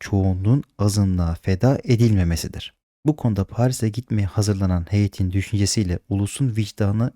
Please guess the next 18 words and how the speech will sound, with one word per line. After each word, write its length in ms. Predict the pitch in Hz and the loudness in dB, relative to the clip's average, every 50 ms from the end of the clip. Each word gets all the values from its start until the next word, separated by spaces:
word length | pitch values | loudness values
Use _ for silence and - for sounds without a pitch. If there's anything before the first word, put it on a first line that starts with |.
| _ _ | _ _
isteği 420 | - 104 - - - - 117 123 | -10 -10 -10 -6 -2 0 2 2
arasında 360 | 107 107 101 101 - - 95 87 | 2 2 2 0 0 -2 -4 -4
tam 340 | - - - 117 117 113 | -4 -4 -2 0 0 0
bir 120 | 101 104 - | 0 -2 -2
uyum 280 | - 101 107 135 160 151 | 0 0 2 2 2 2
gereklidir. 560 | 117 104 - - - - 80 71 67 - - _ _ _ _ _ _ _ _ - | 2 0 0 -2 -6 -8 -10 -10 -10 -12 -14 _ _ _ _ _ _ _ _ -2
Böyle 320 | 98 104 107 110 101 95 | 2 4 4 6 4 4
olmazsa 580 | - - 82 82 80 80 80 78 - - - - - | 2 0 -2 -4 -4 -4 -6 -6 -6 -6 -6 -6 -4
ulus 320 | - 82 87 87 113 139 - - _ _ - | -4 -4 -2 -2 -2 -4 -4 -10 _ _ -2
çok 200 | 143 151 - _ | -2 -2 -2 _
güç 280 | - 143 147 - - - | -2 -2 -2 -2 -4 -4
durumda 400 | - - 85 82 80 95 123 143 - _ - | -4 -4 -2 -2 -2 -2 -2 -2 -4 _ -2
ve 40 | 123 | -2
giderilmez 880 | 120 117 - 104 104 110 101 98 101 95 92 95 117 151 - - - - - | -2 -4 -4 -2 0 2 2 2 2 2 2 2 2 0 -2 -6 -8 -4 -2
oldu 360 | 104 101 101 107 110 110 101 | 0 0 0 0 0 0 0
bittiler 380 | - - _ - - 110 110 | -2 -6 _ -4 -2 -2 -2
karşısında 500 | - - - 101 95 92 - - - 147 | -2 -2 0 0 0 0 -2 -2 -2 -2
kalabilir. 560 | 156 - - 95 85 87 - - - - - | -2 0 0 -2 -2 -2 -4 -6 -12 -16 -18